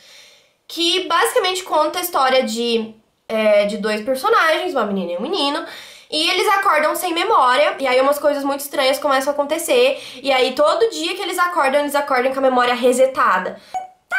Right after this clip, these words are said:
beleza, é uma premissa muito boa, os dois primeiros livros se desenvolveram de uma maneira que a gente fica assim, "Tá, meu Deus, por que que isso aqui acontece?" Só que aí, no terceiro, a explicação que a autora me dá, as autoras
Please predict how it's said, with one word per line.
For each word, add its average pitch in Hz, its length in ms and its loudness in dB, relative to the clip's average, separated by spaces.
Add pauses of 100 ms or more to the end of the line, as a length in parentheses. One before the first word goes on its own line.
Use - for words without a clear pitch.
(100)
beleza, 622 300 2
é 640 240 2
uma 640 80 2
premissa 466 340 2
muito 349 180 -8
boa, 269 460 4
os 311 80 -6
dois 262 260 2
primeiros 359 400 -4
livros 262 340 -8
se 285 180 -10
desenvolveram 269 440 2
de 277 60 4
uma 277 60 2
maneira 254 260 2
que 262 80 -8
a 269 40 -8
gente - 80 -12
fica 277 120 -4
assim, 262 180 -4
"Tá, 208 400 -2 (200)
meu 240 340 2
Deus, 269 220 2
por 359 260 -4
que 277 180 0
que 311 100 -4
isso 339 140 -2
aqui 302 220 -2
acontece?" 285 760 -2 (680)
Só - 240 -4
que 494 120 -4
aí, 403 640 2 (920)
no 330 240 2
terceiro, 311 1160 0
a 269 100 -2
explicação 370 960 -4
que 370 100 -6
a 277 60 0
autora 285 420 0
me 240 120 -2
dá, 214 480 -2
as 262 180 0
autoras 247 840 0